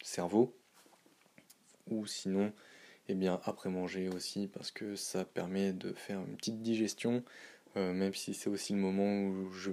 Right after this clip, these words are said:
j'aime bien marcher après manger, du coup, je me, je marche, soit, bah, pendant ces, pendant cette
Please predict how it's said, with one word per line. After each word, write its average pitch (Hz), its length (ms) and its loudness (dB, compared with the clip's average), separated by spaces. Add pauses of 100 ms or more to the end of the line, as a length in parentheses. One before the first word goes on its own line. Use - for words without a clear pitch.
(140)
j'aime 104 220 2
bien 107 220 4
marcher 107 520 0 (1080)
après - 240 0
manger, 98 400 4
du 98 120 -10
coup, 113 460 0
je 104 100 2
me, 98 240 2
je - 180 -6
marche, 104 520 2 (640)
soit, 117 560 6
bah, 107 300 4
pendant 104 200 -2
ces, 113 260 0
pendant 107 220 6
cette 104 260 2